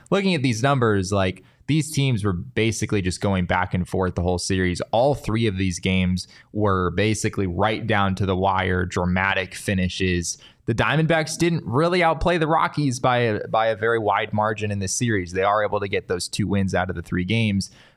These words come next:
But yeah, I, it wasn't really what you were maybe looking for in terms of the bigger picture. I, I think this Diamondbacks team is still getting in its own way a little bit.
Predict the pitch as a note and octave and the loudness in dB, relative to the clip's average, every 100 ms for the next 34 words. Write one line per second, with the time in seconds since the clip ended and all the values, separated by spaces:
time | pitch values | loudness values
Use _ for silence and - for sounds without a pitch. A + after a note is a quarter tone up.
0 | - C3 E3 F#2+ F#2 B2 - - - F2+ | -2 2 2 2 2 0 -2 -6 -6 -2
1 | A#2 C3+ D#3 C#3 C#3 A2+ B2+ C3 B2 A2+ | 0 2 0 0 -2 0 2 2 2 2
2 | A2+ F#2 A#2 A2 G#2 G2 F#2 - G#2+ G2 | 0 0 0 2 2 0 -2 -4 -2 0
3 | G2+ F#2 F#2+ - F#2+ F2 F#2 F2+ F2+ F2 | 0 0 0 0 -2 -2 -2 0 0 -2
4 | - F#2 F2 F2 F2+ E2+ F#2 F2 - E2 | -2 -2 -2 -4 -8 -4 -4 -4 -4 -6
5 | - - - F#2 F2+ - A2 G2 G#2 - | -6 -4 -2 -2 -4 0 -2 0 -2 0
6 | G2 G2 G2 F2+ E2+ - G2+ F#2+ E2+ D#2+ | 0 0 0 0 -2 -4 -2 0 0 -2
7 | - G#2 G#2 G2 G2 - - _ _ - | -2 2 2 2 -2 -8 -20 _ _ -4
8 | A2 A2 A#2 A2+ A2+ G#2+ C3 B2 A2+ C3+ | 0 2 2 2 0 0 0 2 2 2
9 | C#3 D3 C#3 - B2+ C3 D3 C#3 D#3 D3 | 2 0 -4 -6 -2 2 2 2 2 0
10 | - | -6